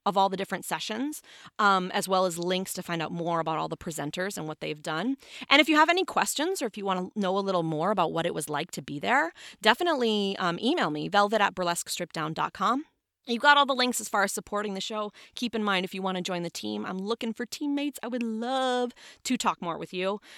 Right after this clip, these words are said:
If you'd like to support the show, uh, burlesque strip down dot com slash support. We'll be taken to our Patreon page, so you can donate. Um, share this episode with all your friends, anybody that you think would be interested,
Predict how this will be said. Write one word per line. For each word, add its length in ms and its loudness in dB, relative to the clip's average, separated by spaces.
If 140 -6
you'd 100 -2
like 120 0
to 80 -6
support 340 -4
the 80 -8
show, 500 -2
uh, 220 -10
burlesque 340 -10
strip 220 -8
down 160 -6
dot 140 -6
com 240 -6
slash 260 -8
support. 580 -4
We'll 140 -10
be 100 -8
taken 220 -10
to 120 -8
our 60 -6
Patreon 520 -4
page, 400 -8
so 140 -8
you 100 -2
can 200 -2
donate. 520 -6
Um, 720 0
share 360 2
this 160 2
episode 420 -2
with 120 -6
all 240 2
your 140 0
friends, 520 -2
anybody 340 0
that 120 -6
you 80 -8
think 160 -8
would 80 -8
be 160 -16
interested, 540 -8